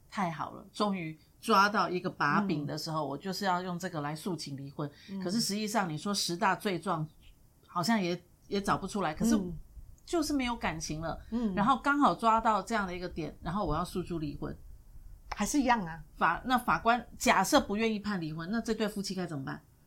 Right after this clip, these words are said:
Speaker 2: 其实法院不判离婚之后，
Speaker 1: 嗯。
Speaker 2: 我觉得就回到，就是如果，呃，一个外人觉得这个婚姻还不至于要离，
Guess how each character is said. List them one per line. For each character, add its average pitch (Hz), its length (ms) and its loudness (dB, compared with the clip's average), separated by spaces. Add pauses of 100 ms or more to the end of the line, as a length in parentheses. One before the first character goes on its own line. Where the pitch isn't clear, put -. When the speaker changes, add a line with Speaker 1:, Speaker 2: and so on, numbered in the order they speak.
(1080)
Speaker 2:
其 349 260 4
实 349 320 4
法 226 320 6
院 302 240 2 (100)
不 247 120 -6
判 277 380 0
离 233 160 0
婚 240 240 -4
之 233 200 -8
后， 233 380 6
Speaker 1:
嗯。 175 260 -4 (120)
Speaker 2:
我 202 120 -4
觉 285 120 0
得 311 40 2
就 339 140 0
回 185 380 -4
到， 214 280 4
就 196 80 -8
是 226 240 -10 (260)
如 339 140 4
果， 240 240 4 (540)
呃， 185 400 0
一 302 120 -2
个 208 460 2 (200)
外 302 220 8
人 180 300 0
觉 185 240 -4
得 180 200 0
这 190 160 -2
个 190 120 0
婚 202 220 -4
姻 208 200 -10
还 - 200 -8
不 247 240 -6 (720)
至 294 280 0
于 180 220 -4
要 196 200 4
离， - 280 -10